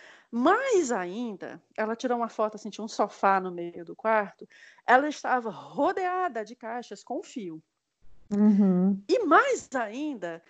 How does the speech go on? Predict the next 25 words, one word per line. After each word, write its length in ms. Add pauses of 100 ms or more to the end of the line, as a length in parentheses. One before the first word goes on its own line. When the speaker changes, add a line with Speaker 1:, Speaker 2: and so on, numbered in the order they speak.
(200)
Speaker 1:
do 140
teto 500
tinha, 240
tipo, 240
um 40
sótão, 480
um 100
teto 240
falso, 440
assim, 400 (680)
Speaker 2:
Que 100
Speaker 1:
e 40
tinha 0
Speaker 2:
tinha 160
Speaker 1:
umas 60
Speaker 2:
mais 120
fio. 140
Speaker 1:
sacolas 580
caindo 840 (460)
do 100
sótão. 500 (140)
Speaker 2:
Nossa. 580 (100)
Speaker 1:
E 120
aí, 180 (180)
exato. 460